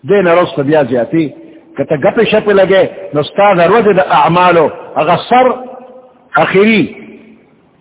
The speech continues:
خراب جوړیږي. نو ښه دا ده چې د ورځې د عمل، عملنامه الله ته ځي، چې آخري مهر پرې ولګي چې ماسخوتن مونځ وکړو، اوده شو. او چې نه وروسته بیا وایې چې ماسخوتن مونځ وکړو، لاړه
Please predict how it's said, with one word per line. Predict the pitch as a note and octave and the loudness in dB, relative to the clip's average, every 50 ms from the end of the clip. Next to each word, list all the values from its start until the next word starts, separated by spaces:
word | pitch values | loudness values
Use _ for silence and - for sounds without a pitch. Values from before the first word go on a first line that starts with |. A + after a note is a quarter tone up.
| _ _ _ _ _ _ _ _ _ | _ _ _ _ _ _ _ _ _
خراب | - - - B2 C#3 E3+ F3+ E3+ B2+ G#2 | -16 -8 -4 0 2 4 4 2 0 0
جوړیږي. | C3 C3 A#2 A#2+ A#2 A#2 G#2+ A2 G#2 F#2+ - - - - - - | -2 -2 0 0 0 -2 -2 -6 -8 -10 -12 -16 -20 -20 -14 -6
نو | C#3 D#3+ D#3+ | -2 -2 -2
ښه | - - A#3 B3 G#3+ G#3+ | 0 0 0 2 2 4
دا | G3 F#3 E3 | 4 4 4
ده | D#3 C#3 A#2+ - - - - - - | 4 2 0 0 -4 -8 -16 -12 -6
چې | E3+ F#3 F3 | -4 0 2
د | F#3+ F#3+ G#3 | 2 4 4
ورځې | A3 A3 G3+ G#3 F#3+ | 4 4 4 2 2
د | |
عمل، | G3 E3+ E3 F#3 F#3 G3 G3+ G3+ G3+ F#3 D3 - - - - - - - - - - - - | 4 4 4 4 4 4 2 2 2 0 -2 -4 -10 -16 -20 -20 -20 -20 -20 -20 -14 -6 -2
عملنامه | C#3+ F#3 F#3+ F#3+ F#3+ G3 F#3+ F#3+ G3 G3+ G#3+ A3 G#3 - | 0 2 2 2 2 2 2 2 2 2 2 2 2 2
الله | G#3 G3+ G#3 G#3 G3+ | 2 2 2 2 2
ته | G3 G3 F#3+ | 2 2 0
ځي، | F3+ G3+ G#3+ E3 - - - - | 0 0 0 -2 -2 -6 -10 -4
چې | - F3+ | -2 0
آخري | - F#3+ F3+ F#3 A3+ A#3+ B3+ | 0 0 0 0 0 2 2
مهر | A#3+ A#3+ B3 A3 A#3 A3 | 2 4 4 4 2 2
پرې | A3 G#3+ G#3+ G#3+ | 2 0 2 2
ولګي | A#3+ B3 B3 A#3+ A3+ G3 | 4 4 4 2 0 0
چې | G#3+ | -2
ماسخوتن | G#3+ G#3 G#3 G3+ - - G3+ G#3 - A3 | -2 0 0 0 -2 -4 -8 -4 -4 -2
مونځ | A3 A3 A3+ A3 A3 G#3+ | -2 0 0 0 0 -2
وکړو، | A#3 B3 A3+ A#3 A#3+ | -2 -4 -4 -6 -8
اوده | B3 A#3+ F#3+ F#3 G3 | -8 -6 -2 -2 -2
شو. | E3+ - G3 G3+ G3 - - - - - - - _ _ _ _ _ _ _ _ _ _ _ - | -2 -2 -6 -8 -8 -10 -18 -20 -20 -20 -20 -20 _ _ _ _ _ _ _ _ _ _ _ -6
او | A2 A#2 A#2+ | -4 -4 -4
چې | A#2+ - | -2 -2
نه | C3 C3 C#3 C#3+ D3 | -2 0 0 0 2
وروسته | D#3 D3 - - D3+ C#3 | 0 0 -2 -4 -4 -4
بیا | B2+ C#3+ D3 C#3+ | -2 0 0 2
وایې | C#3 C3+ C#3 C#3+ C#3 B2+ C#3 | 2 2 0 -2 -4 -4 -6
چې | C3 B2+ B2 | -6 -4 -4
ماسخوتن | B2 A#2 - - A2+ - C3+ C3 | -4 -4 -6 -8 -8 -4 -2 -2
مونځ | C3 C3+ C3+ C3+ C3 C3 | 0 0 -2 -2 -2 -2
وکړو، | C3+ C#3+ D3 C3+ D#3+ C#3 C3 C3 | -2 -2 -4 -4 -4 -4 -2 0
لاړه | C#3+ D3 D3 D3+ | 0 0 0 0